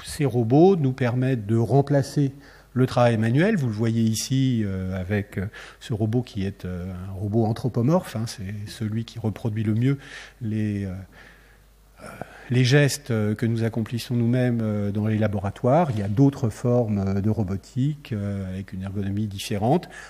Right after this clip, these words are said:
mais le principe, c'est de permettre, euh, la production non plus de dizaines de millions, mais de dizaines de milliards de cellules que nous pouvons mettre en banque, que nous pouvons caractériser, que nous pouvons, euh,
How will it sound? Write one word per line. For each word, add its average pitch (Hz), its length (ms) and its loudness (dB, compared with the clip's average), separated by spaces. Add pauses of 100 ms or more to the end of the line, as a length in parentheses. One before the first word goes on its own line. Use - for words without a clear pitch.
(100)
mais 131 360 4
le 113 180 2
principe, 127 540 0 (420)
c'est 127 480 0
de 113 120 0
permettre, 127 680 2
euh, 104 160 -2
la 107 120 0
production 113 580 -2
non 127 160 2
plus 139 240 0
de 110 180 -2
dizaines 120 380 2
de 110 100 2
millions, 117 460 4
mais 131 180 2
de 120 160 2
dizaines 127 380 0
de 123 80 4
milliards 165 580 4 (400)
de 143 140 4
cellules 156 400 2
que - 80 0
nous 139 180 2
pouvons 131 460 0
mettre 131 320 0
en 127 80 2
banque, 165 300 0
que - 100 -2
nous 127 100 2
pouvons 120 300 0
caractériser, 117 880 2
que 135 140 -4
nous 117 120 2
pouvons, 113 680 2
euh, 101 80 0